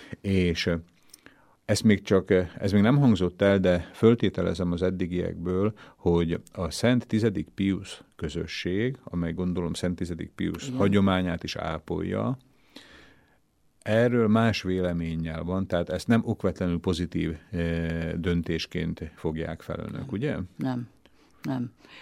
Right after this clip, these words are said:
Speaker 2: Nem, mert, ö, a új misénk az lehet érvényes, de elvezet a katolikus hittől.
Speaker 1: Aha, értem. És ugye, hogy a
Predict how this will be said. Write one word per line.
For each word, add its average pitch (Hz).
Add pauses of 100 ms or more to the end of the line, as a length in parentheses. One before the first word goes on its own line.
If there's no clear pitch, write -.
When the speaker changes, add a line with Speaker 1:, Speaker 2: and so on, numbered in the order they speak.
(200)
Speaker 2:
Nem, 151
mert, 139
ö, 139
a 131 (280)
új 151
misénk 135
az 127
lehet 131
érvényes, 120 (400)
de 123
elvezet 120
a 113
katolikus 120
hittől. 117 (360)
Speaker 1:
Aha, 85 (120)
értem. 92 (320)
És -
ugye, 120
hogy 113
a 87